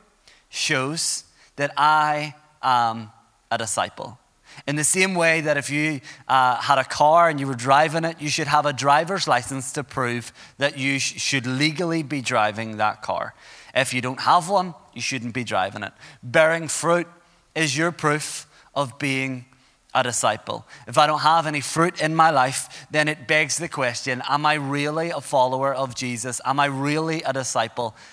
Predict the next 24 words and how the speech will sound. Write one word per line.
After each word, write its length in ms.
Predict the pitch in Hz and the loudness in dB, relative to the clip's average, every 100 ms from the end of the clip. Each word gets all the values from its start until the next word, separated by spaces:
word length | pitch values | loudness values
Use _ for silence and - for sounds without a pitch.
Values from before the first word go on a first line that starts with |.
| - | -6
Am 140 | - 151 | 0 2
I 60 | |
really 600 | 147 135 143 156 156 143 - | 2 0 0 0 -2 -4 -4
a 100 | 127 | -6
Christian? 520 | - 107 - 113 104 _ - | -6 -8 -8 -10 -10 _ -8
It's 160 | 151 | -2
in 160 | 175 165 | 0 2
my 160 | 156 | 2
fruit 360 | 156 - 190 202 | 0 0 -2 2
bearing 400 | 196 180 143 110 - - - | 2 2 0 -6 -16 -20 -6
that 140 | 147 | -4
my 180 | 147 143 | 0 0
discipleship 840 | 131 123 160 156 160 165 - 156 - _ _ _ - - | 0 -2 2 2 0 -6 -2 -4 -6 _ _ _ -12 -4
is 320 | 131 127 110 | -2 -2 -6
revealed. 400 | 120 113 107 107 | -8 -6 -8 -6
Number 200 | 135 139 | -6 -4
three, 320 | - 113 95 _ - - - - _ | -4 -4 -6 _ -20 -20 -20 -20 _
God 560 | - 175 185 190 147 113 - _ _ _ | 2 4 6 4 2 -6 -18 _ _ _
wants 460 | 139 156 151 143 160 | -2 2 2 0 -4
me. 400 | 165 143 98 _ _ _ _ _ 127 | -2 -4 -6 _ _ _ _ _ -8
God 600 | 120 175 175 185 180 143 - - _ | 2 4 6 6 4 0 -10 -20 _
wants 540 | 131 135 147 135 - 160 | -8 0 2 2 0 -2
you. 240 | 160 123 110 _ _ _ 135 | -2 -4 -8 _ _ _ -4
God 500 | 180 190 185 180 | 0 2 2 2